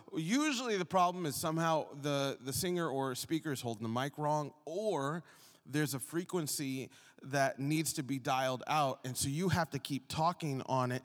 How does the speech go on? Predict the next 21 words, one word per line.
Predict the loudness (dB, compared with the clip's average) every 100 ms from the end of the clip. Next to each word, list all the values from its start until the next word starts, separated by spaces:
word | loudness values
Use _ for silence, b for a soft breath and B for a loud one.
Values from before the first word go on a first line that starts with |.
| B B
hearing | -4 0 4 4 4
the |
feedback, | 4 0 -2 0 2 2 2 B B B
so | -2 2
where | 2
the | 2
sound | 0 0 0 0
person | -2 -2 -2 -4
can | -2 -2 -2 -2
kinda | 0 0
dial | 2 2 4 2
that | 0 -2
frequency | -4 -2 -2 -2 -2 0
out | 0 -2 B B B
and | 4 6 4
make | 2 -2 -6 0
it | 0 0
a | -2 -2
really | -2 -4 -4 -2 -6 -10 B B B -4
great | 0 0 -2 -12 -14
sound | -2 2 2 2 0 -8